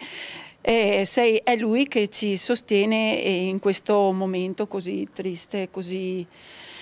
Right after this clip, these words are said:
e così delicato, attra-, con la sua solita, de-, eh,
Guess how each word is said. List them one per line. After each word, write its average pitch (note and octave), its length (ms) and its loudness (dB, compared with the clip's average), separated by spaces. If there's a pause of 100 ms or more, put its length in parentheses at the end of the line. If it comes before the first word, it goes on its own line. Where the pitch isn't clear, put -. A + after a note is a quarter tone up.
(520)
e B3+ 120 -2
così A#3+ 260 2
delicato, G3 1120 2
attra-, - 1000 2
con A3+ 140 4
la A3 80 4
sua F#3+ 920 4
solita, F#3 1200 2 (240)
de-, F#3+ 260 0
eh, F3+ 680 0